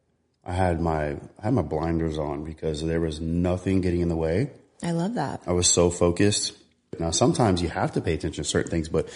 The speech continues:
Speaker 1: there was so, there, for those first two or three years when social media was building and everyone was trying to build on it, my goal was simply,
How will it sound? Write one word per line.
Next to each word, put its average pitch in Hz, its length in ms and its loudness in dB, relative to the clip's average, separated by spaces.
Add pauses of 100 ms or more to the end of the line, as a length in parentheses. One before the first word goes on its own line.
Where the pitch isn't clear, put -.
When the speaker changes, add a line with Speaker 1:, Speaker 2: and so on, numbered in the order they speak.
(380)
Speaker 1:
there 107 160 4
was 143 140 4
so, 98 420 2
there, 113 160 4
for - 180 -4
those 156 200 2
first - 480 2 (840)
two - 160 4
or 101 60 6
three 92 180 2
years 90 460 4
when 113 180 0
social 85 380 0
media 85 280 2
was 82 140 2
building 90 500 2
and 78 180 -2
everyone 85 360 0
was 82 140 0
trying 85 240 0
to 82 60 0
build 85 280 2
on 95 160 4
it, 117 180 6 (1400)
my 92 300 2
goal 98 540 6
was 90 300 2
simply, 85 640 0